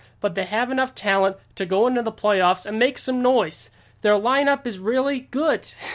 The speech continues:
<laughs> Maybe it's not the best in baseball, but it's good enough. They have the talent. I mean, they scored nine runs on the Texas, on the Texas Rangers yesterday, the best team in the American League. They scored nine runs on them.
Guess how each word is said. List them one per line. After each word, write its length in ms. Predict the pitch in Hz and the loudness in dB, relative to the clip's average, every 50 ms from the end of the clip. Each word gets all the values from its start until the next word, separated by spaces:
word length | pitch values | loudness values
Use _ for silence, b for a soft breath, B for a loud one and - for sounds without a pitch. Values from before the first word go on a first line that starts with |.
| - - - - | -12 -14 -18 -20
<laughs> 440 | - _ - - - - - - - | -20 _ -20 -20 -20 -20 -20 -6 0
Maybe 240 | 226 226 262 240 311 | 2 2 2 2 0
it's 140 | 294 - | -2 0
not 120 | 294 285 285 | -2 -2 -2
the 80 | 277 | -2
best 320 | 262 - 220 220 220 - - | -2 0 0 0 0 0 -4
in 80 | 247 | -6
baseball, 720 | 220 - 196 180 180 180 - - 196 180 180 185 190 190 b b b b b - | -4 -4 -4 -6 -6 -6 -6 -4 -2 0 0 0 -2 -4 b b b b b -2
but 120 | - 208 233 | 0 2 2
it's 180 | 247 247 - | 0 -2 -4
good 360 | - - 208 214 240 240 233 240 - | -4 2 4 4 4 4 0 0 0
enough. 500 | 208 220 226 208 208 175 165 - - - - | 0 2 4 4 4 2 0 -4 -12 -6 -4
They 120 | 214 196 | -2 -2
have 420 | 196 - 202 202 208 220 233 202 | -2 0 0 2 2 2 0 -2
the 100 | 190 214 | -4 -4
talent. 500 | 214 - - 208 208 240 247 214 143 - _ b b b b b b _ | -4 -2 0 2 2 4 2 0 -2 -6 _ b b b b b b _
I 60 | - 220 | -4 -4
mean, 160 | 247 262 269 | -2 0 0
they 100 | 285 311 | -2 -2
scored 440 | 294 - - - 285 320 330 311 294 | -2 -6 -10 -8 -6 -4 -4 -4 -2
nine 420 | 285 254 254 269 285 285 269 240 | 0 0 0 2 0 0 -2 -2
runs 460 | 226 254 277 269 247 208 175 - - - | 0 0 0 0 0 -2 -6 -8 -10 -8
on 80 | 214 226 | -6 -6
the 80 | 220 | -6
Texas, 540 | 214 - - 262 262 254 - - 208 180 202 220 | -6 -4 -4 -4 -4 -4 -8 -10 -10 -10 -6 -2
on 160 | 220 226 254 | -2 0 0
the 80 | 247 240 | -2 -4
Texas 380 | - - 294 - 269 254 - | -4 -6 -6 -4 -6 -8 -4
Rangers 380 | 247 277 285 269 240 220 190 190 | -2 -2 -2 -2 -4 -6 -6 -6
yesterday, 300 | 190 185 - - 180 175 | -6 -6 -6 -6 -6 -4
the 80 | 190 | -4
best 380 | 190 - - 285 311 311 - - | -4 -2 -2 -2 -2 -2 -4 -4
team 180 | 277 294 302 277 | -4 -2 -2 0
in 60 | 262 | 0
the 60 | 262 | 2
American 380 | 254 254 254 254 254 254 247 254 | 2 2 2 2 0 -2 -2 -2
League. 120 | 247 233 | 0 0
They 60 | 196 | -2
scored 240 | 185 - 254 254 240 | -2 0 0 0 2
nine 320 | 233 254 277 294 285 254 | 2 2 2 2 2 2
runs 260 | 254 269 269 254 214 190 | 2 0 0 0 -2 -2
on 180 | 196 175 170 | -2 -2 -4
them. 100 | - - | -8 -10